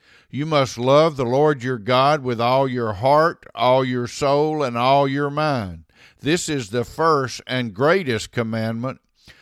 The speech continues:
A second is equally important. Love your neighbor as yourself.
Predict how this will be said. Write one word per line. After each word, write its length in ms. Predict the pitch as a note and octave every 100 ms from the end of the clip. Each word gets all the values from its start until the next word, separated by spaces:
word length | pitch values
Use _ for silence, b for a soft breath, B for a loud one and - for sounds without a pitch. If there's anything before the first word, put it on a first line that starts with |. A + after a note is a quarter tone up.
| B -
A 100 | B2
second 560 | - F#3 G#3 D#3 C#3
is 240 | C#3 B2 A2+
equally 560 | D#3+ G3 - C#3+ C3 A#2+
important. 840 | A2 G2 C3+ B2 A#2+ C#3+ - - b b b b -
Love 500 | A#2 C#3+ E3 E3+ D3
your 180 | C#3+
neighbor 520 | C3 D3+ F3 D3 C3+ B2+
as 380 | G#2 C#3+ C3
yourself. 760 | C#3+ D3 - F3 D3+ F#2+ E2